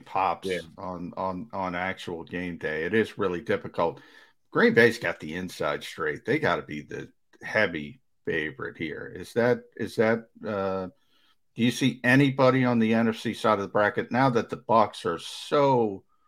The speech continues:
Speaker 1: banged up and so many issues, they were able to pull it off last year? I, I,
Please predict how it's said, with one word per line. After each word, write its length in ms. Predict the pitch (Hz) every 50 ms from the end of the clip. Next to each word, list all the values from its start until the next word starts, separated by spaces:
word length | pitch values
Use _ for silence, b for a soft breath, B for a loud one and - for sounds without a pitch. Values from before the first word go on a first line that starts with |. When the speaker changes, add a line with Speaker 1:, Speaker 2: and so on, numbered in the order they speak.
| _ _ _ _ _ _ _
Speaker 1:
banged 400 | 101 101 101 101 95 87 78 87
up 320 | 85 73 67 69 69 - _ _ _ _
and 200 | 90 92 87 -
so 300 | - - - 135 131 131
many 340 | 123 120 107 98 92 90 90
issues, 640 | 90 85 - - - 78 73 71 73 71 - - _ _ _ _ _ _ _ _ _ _
they 140 | 113 107
were 180 | 113 110 107 107
able 260 | 104 98 90 95 87
to 60 | 82
pull 280 | 73 - - 117 101 95
it 100 | 90 87
off 240 | 82 85 78 - -
last 420 | 90 92 95 98 95 92 - -
year? 300 | 90 78 73 71 71 - _ _ _ _ _ _ _ _ _ _ -
I, 260 | - 120 175 226 - - - - _ - -
I, 220 | 113 139 175 175